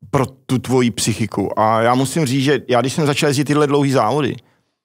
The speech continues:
tak, eh, je pravda, že já jsem, já teď nevím, jestli správný termín je stres nebo deprese, ale já teď jsem přijel do těch,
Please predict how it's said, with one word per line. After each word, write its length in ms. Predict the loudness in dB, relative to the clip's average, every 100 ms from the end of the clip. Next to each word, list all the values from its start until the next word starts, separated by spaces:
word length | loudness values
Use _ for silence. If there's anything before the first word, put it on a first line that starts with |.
| _ _ _ _ _ _ -6
tak, 220 | -2 0
eh, 680 | 2 2 0 0 -4 -6 -12 _ _ _ -4
je 100 | -2
pravda, 340 | 0 0 0
že 100 | 2
já 120 | 0
jsem, 260 | 0 -4 -6 -6
já 160 | -4 0
teď 140 | 0
nevím, 360 | 0 0 -2 -2
jestli 520 | -2 -2 -2 -2 -2 -8 _ _ _ -10
správný 480 | -4 -2 0 0 -2
termín 300 | -2 0 0
je 80 |
stres 440 | -2 -2 0 0 -2
nebo 220 | 0 2
deprese, 540 | 0 0 -2 -2 -6 -6 -14 _ _ -2
ale 280 | 0 0 -2 -10 _ _
já 180 | 0 0
teď 200 | -2 -2
jsem 280 | 0 -2 -4 -4
přijel 380 | 0 2 2 0
do 80 | 0
těch, 240 | -2